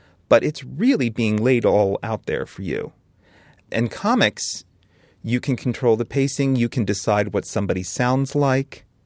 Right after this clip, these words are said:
You can linger over a page or a panel for as long as you want, or just zip right through it.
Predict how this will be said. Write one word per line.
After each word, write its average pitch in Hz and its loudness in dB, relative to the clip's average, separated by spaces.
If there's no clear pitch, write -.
You 107 -4
can 113 -6
linger 120 2
over 104 2
a 101 0
page 113 -2
or 104 -4
a 101 -2
panel 101 -2
for 101 -6
as 98 -6
long 107 0
as 107 -4
you 107 -4
want, 98 -2
or 98 -2
just 101 -8
zip 104 -2
right 98 -2
through 117 0
it. - 2